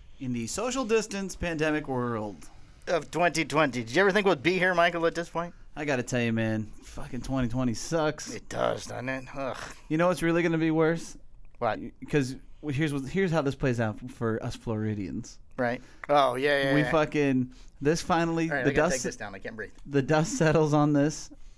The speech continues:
Speaker 1: and we gotta, we're gonna have a Cat five headed straight for us.
Speaker 2: They say we're expecting four very heavy storms this year.
Speaker 1: Yeah, I believe it. I fucking believe it.
Speaker 2: But, you know,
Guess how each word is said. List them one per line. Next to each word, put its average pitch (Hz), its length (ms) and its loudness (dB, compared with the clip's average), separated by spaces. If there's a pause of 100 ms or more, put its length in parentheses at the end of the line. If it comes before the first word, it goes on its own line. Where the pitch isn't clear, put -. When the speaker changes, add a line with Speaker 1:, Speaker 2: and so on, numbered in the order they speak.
(100)
Speaker 1:
and 113 580 0 (160)
we 135 120 0
gotta, 120 260 2
we're 123 100 0
gonna 123 140 0
have 113 100 -2
a 117 60 -2
Cat 113 320 -4
five 110 260 0
headed 104 300 -4
straight 107 340 -4
for 87 240 -8
us. 156 160 -8
Speaker 2:
They 151 180 6
say 185 380 4
we're 139 240 4
expecting 131 480 0
four 143 340 2
very 123 300 4
heavy 117 240 -2
storms 101 460 -6
this 90 160 -10
year. 95 120 -8
Speaker 1:
Yeah, 117 240 2
I 120 40 2
believe 113 340 0
it. 110 120 -6 (360)
I 139 280 0
fucking 135 440 -2
believe 117 320 0
it. 85 140 -8 (180)
Speaker 2:
But, 156 260 4
you 185 100 -2
know, 127 180 0